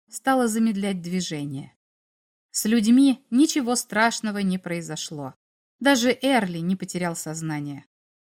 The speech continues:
«С чем нам удалось так мило столкнуться?» — зарычал Свен. «Мы ни с чем не столкнулись», — уверенно заявил Николай. «На такой высоте над отшельником не может быть ничего».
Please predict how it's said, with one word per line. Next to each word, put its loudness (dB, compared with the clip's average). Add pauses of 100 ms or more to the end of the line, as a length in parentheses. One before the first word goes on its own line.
(600)
«С -2
чем 8
нам 8
удалось 6
так 2
мило 6
столкнуться?» — 2 (460)
зарычал 0
Свен. -6 (1000)
«Мы 6
ни 10
с 2
чем 2
не 2
столкнулись», — -4 (460)
уверенно 4
заявил 0
Николай. -4 (540)
«На -4
такой 4
высоте 2
над 0
отшельником 0
не 2
может 4
быть -2
ничего». -2